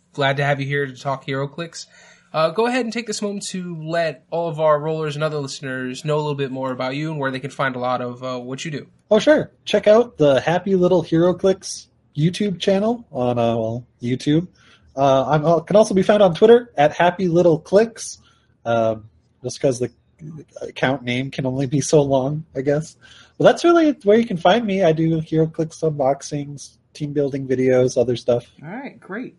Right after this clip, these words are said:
Speaker 3: Again, from all of us over here at Ready Comics Roll, we'd, uh, like to thank you again. Uh, really appreciate you kind of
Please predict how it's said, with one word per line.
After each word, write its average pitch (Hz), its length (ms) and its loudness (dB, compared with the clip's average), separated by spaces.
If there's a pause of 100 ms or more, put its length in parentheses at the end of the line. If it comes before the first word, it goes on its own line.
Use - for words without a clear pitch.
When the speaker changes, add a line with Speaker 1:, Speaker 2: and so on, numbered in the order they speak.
Speaker 3:
Again, 175 440 -2
from 165 360 -8
all 240 220 -2
of 226 120 -4
us 214 140 -4
over 180 200 -6
here 170 200 -6
at 156 80 -4
Ready 147 200 -8
Comics 151 280 -6
Roll, 139 220 -10 (400)
we'd, 156 380 -2
uh, 147 340 -2
like 170 200 -2
to 175 60 -8
thank 180 320 -4
you 175 220 -6
again. 131 800 -6 (140)
Uh, 135 240 -8
really 160 300 -4
appreciate 147 680 -8
you 139 260 -8
kind 156 300 -4
of 143 180 -8